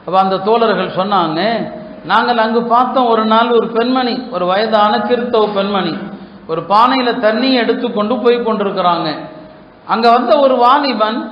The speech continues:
அந்த பெண்ணை பின்னால் இருந்து தள்ளி விட்டுட்டான். அந்த அம்மா முகங்குப்புற விழுந்துருச்சு, பானையும் உடைஞ்சு போச்சு, பானையும் உடைந்து விட்டது." அப்போ சொன்ன அந்த அம்மா வந்து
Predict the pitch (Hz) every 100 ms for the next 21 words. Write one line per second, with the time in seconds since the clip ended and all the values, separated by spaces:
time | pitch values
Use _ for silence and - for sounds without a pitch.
0 | - - 190 220 233 240 302 294 285 277
1 | 311 302 262 240 269 277 247 254 262 214
2 | 214 196 175 - - - - - 190 202
3 | 214 240 262 233 214 240 240 240 240 262
4 | 254 226 233 226 202 196 190 - - -
5 | - - 202 233 226 220 247 202 233 262
6 | 240 190 175 - - - - - - -
7 | 175 214 240 294 285 208 254 320 320 269
8 | 226 233 175 165 - - - - - -
9 | - - - - 247 240 254 262 226 226
10 | 220 277 285 233 240 269